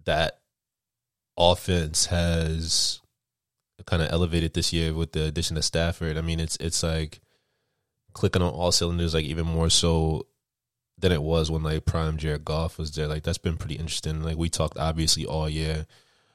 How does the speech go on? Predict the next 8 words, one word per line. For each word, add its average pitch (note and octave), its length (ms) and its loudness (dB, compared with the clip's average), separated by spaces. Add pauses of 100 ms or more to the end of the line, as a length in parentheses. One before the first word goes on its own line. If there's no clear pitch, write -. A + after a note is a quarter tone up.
(140)
about D#2+ 280 4
how D#2+ 120 2
incredible D#2+ 420 0
Cooper - 260 -4
Kupp's E2 300 -2
season D#2+ 320 -2
was, D#2 300 -2
but D#2 360 -2